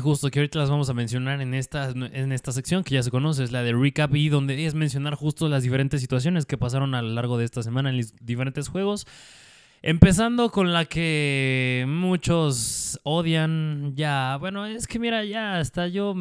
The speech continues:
ya hasta odio decirlo, ya me cansé de decirlo, pero pues es la situación de Atlanta en contra de Carolina. No por el hecho de que Carolina ganó, porque yo no me lo esperaba para nada, nueve a siete, pero más es del lado de Atlanta en términos de fantasy. Regresamos con el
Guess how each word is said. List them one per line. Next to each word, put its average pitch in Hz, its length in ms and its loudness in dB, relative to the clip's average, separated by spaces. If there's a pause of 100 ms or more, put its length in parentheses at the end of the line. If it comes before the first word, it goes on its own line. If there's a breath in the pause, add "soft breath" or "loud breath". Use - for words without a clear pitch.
(140)
ya 175 140 -4
hasta 175 400 -2
odio 151 320 0
decirlo, 139 400 -2
ya 139 140 0
me 143 100 -2
cansé 117 280 -4
de 127 60 -2
decirlo, 113 380 -4
pero 110 340 -4
pues 120 200 -2
es 139 100 -4
la 151 120 -2
situación 135 360 -4
de 139 60 -2
Atlanta 131 440 -4
en 123 80 -4
contra 120 320 -6
de 113 80 -6
Carolina. 110 600 -4 (280 soft breath)
No 220 180 4
por 240 140 4
el 240 100 2
hecho 226 300 4
de 208 180 2
que 170 180 -4
Carolina 175 480 2
ganó, 160 340 0
porque 135 200 4
yo 151 80 2
no 170 100 0
me 156 100 2
lo 123 80 2
esperaba 135 420 0
para 117 220 6
nada, 147 320 0
nueve 151 400 2
a 120 80 -2
siete, 160 420 -6 (300 soft breath)
pero 180 180 -2
más 196 180 2
es 175 120 0
del 170 140 0
lado 170 160 2
de 143 60 4
Atlanta 156 360 -2
en 151 100 0
términos 147 380 0
de 123 80 0
fantasy. 147 500 -2
Regresamos 135 540 -2
con 139 160 -2
el 120 220 -2